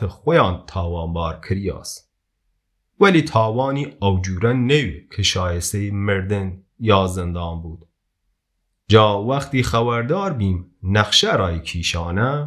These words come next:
زوزی کلی کردمە ڕای داد. و بخکەرەکانیشە دەسوور دام بختەکەیان بارنە ڕا لای ئیوە. جا سەربازێل و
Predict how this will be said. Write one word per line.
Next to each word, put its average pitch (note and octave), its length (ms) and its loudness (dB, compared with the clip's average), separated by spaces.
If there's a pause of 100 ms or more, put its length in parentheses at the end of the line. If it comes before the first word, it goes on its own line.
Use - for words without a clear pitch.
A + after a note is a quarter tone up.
(640)
زوزی F#2 720 0
کلی F3 280 4
کردمە G2+ 420 -2
ڕای F2 220 -6
داد. F2+ 240 -16 (1400)
و B2+ 120 4
بخکەرەکانیشە E3 1200 2 (600)
دەسوور G2+ 540 4
دام D#3+ 280 0 (460)
بختەکەیان A2+ 680 2 (140)
بارنە B2+ 520 -2
ڕا G#2+ 140 -2
لای G#2+ 280 -2 (180)
ئیوە. D#2+ 380 -4 (2000)
جا G#3 200 6
سەربازێل G2 840 0
و F#2 40 0